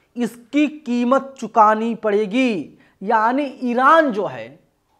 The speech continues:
वो भी अपनी नज़र अब तिरछी करते हुए दिखाई दे रहा है। यानी अगले कुछ दिनों में, अगले कुछ ही हफ्तों में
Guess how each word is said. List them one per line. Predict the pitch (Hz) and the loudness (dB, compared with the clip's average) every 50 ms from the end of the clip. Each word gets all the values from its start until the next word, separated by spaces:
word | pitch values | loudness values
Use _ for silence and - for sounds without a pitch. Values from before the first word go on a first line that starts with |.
| _ _ - | _ _ -6
वो | 220 233 247 | -2 -2 -2
भी | 220 202 233 262 277 262 208 170 _ _ _ _ - | 0 -2 -2 -4 -6 -6 -10 -14 _ _ _ _ -8
अपनी | 190 220 214 208 233 285 285 | -8 -8 -6 -6 -4 -4 -2
नज़र | 247 220 196 180 202 202 | -2 -4 -4 -4 -4 -4
अब | 175 185 190 190 - _ _ _ _ _ _ _ _ | -4 -6 -8 -10 -16 _ _ _ _ _ _ _ _
तिरछी | - 262 240 - - 247 | -8 -8 -8 -8 -10 -12
करते | 208 - 226 220 226 277 262 | -8 -6 -6 -6 -4 -4 -4
हुए | 247 226 | -4 -4
दिखाई | 208 185 185 - - 190 202 214 190 | -4 -6 -10 -12 -8 -6 -6 -6 -6
दे | 156 156 156 | -6 -8 -10
रहा | 147 143 180 190 | -8 -6 -6 -6
है। | 165 147 120 92 _ _ _ _ _ _ - | -6 -8 -12 -16 _ _ _ _ _ _ -8
यानी | 190 220 247 247 269 277 294 294 269 - - - | -4 -2 0 0 0 -2 -2 -4 -6 -8 -6 -2
अगले | - 240 220 202 214 254 277 302 294 | -2 -2 -2 -4 -6 -4 -4 -2 -4
कुछ | 285 294 - - - 294 285 - - | -4 -6 -12 -12 -10 -10 -10 -10 -10
दिनों | 233 180 202 214 226 202 170 | -10 -8 -8 -6 -6 -6 -8
में, | 151 123 107 104 - _ _ _ _ _ _ _ _ _ _ _ _ _ - | -8 -12 -16 -18 -20 _ _ _ _ _ _ _ _ _ _ _ _ _ 0
अगले | 226 233 214 262 277 294 285 | 0 0 2 0 0 -2 -2
कुछ | 285 285 277 - | -2 -4 -8 -6
ही | 240 220 | -8 -8
हफ्तों | 190 185 - - - 269 | -8 -10 -10 -6 -4 -4
में | 233 185 139 117 104 - | -4 -4 -6 -14 -16 -20